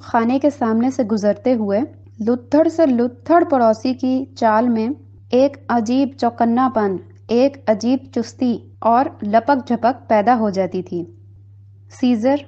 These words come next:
मिनटों का फासला लम्हों में तय करवा देता था। औरों का क्या जिक्र, खुद ख्वाजा शमसुद्दीन इंपोर्टर्स and एक्सपोर्टर्स, जो कहने को सीजर से नालां थे,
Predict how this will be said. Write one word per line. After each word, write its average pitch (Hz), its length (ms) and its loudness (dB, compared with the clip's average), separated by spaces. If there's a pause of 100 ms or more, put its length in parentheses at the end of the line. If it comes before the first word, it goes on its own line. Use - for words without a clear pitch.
(220)
मिनटों 233 460 2
का 294 140 0
फासला 247 500 -2 (140)
लम्हों 226 360 2
में 294 140 4
तय 220 180 2
करवा 190 300 0
देता 175 300 -4
था। 180 220 -10 (800)
औरों 269 320 4
का 302 120 0
क्या 233 240 2
जिक्र, 208 480 -2 (360)
खुद 262 300 0
ख्वाजा 247 640 0 (140)
शमसुद्दीन 240 880 -2 (160)
इंपोर्टर्स 233 680 0
and 220 160 -2
एक्सपोर्टर्स, 220 760 -4 (280)
जो 240 200 2
कहने 254 440 0
को 277 280 -2 (100)
सीजर 233 440 -2
से 277 220 -2
नालां 208 520 0
थे, 226 180 -4